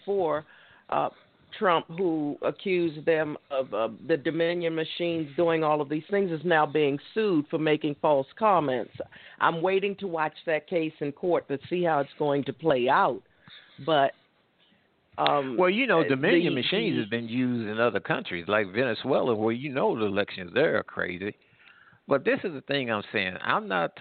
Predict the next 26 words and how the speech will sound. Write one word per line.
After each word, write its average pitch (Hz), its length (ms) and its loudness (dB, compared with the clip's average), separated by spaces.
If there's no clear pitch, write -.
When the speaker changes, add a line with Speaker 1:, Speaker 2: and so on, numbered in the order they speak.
Speaker 2:
even 277 340 2
if 208 160 4
it 160 80 0
wasn't 143 460 2
Donald 123 340 0
Trump, 143 260 0
see, 170 80 0
this 262 200 0
is 208 160 0
where 147 140 2
people 123 340 -6
get 107 300 -4
confused. 82 720 -6
Or 101 100 2
don't 110 240 4
really, 123 220 4
well, 175 160 0
I 226 140 -2
ain't 160 140 -2
saying 135 160 -2
they 107 120 -2
confused, 117 440 -4
they 113 80 2
not 107 220 -2
thinking. 127 320 -2
Even 240 500 2